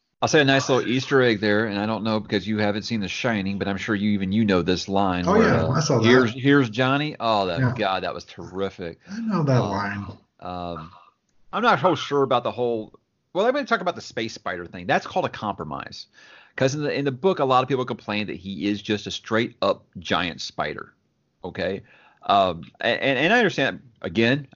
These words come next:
Speaker 1: I'm fucking scared shitless of spiders, so it worked for me. But this was definitely a compromise where he still has, like, Pennywise's upper torso.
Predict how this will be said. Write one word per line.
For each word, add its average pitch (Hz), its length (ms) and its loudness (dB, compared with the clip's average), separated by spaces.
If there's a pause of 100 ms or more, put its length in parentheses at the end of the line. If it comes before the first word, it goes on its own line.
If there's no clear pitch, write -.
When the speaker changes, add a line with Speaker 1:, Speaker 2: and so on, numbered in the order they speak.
Speaker 1:
I'm 95 160 0
fucking 107 340 -4
scared 151 240 -2
shitless 202 320 -2
of 117 60 -8
spiders, 98 400 -4
so 156 120 0
it 170 60 -4
worked 180 240 -4
for 123 80 -10
me. 92 280 -8 (260)
But 110 120 -4
this 185 180 4
was 151 100 -4
definitely 135 360 2
a 110 160 0
compromise 101 520 -2
where 95 120 -4
he 95 80 -4
still 101 160 -2
has, 92 240 -2
like, 87 240 -6
Pennywise's 92 500 -4
upper - 240 -8
torso. 92 480 -4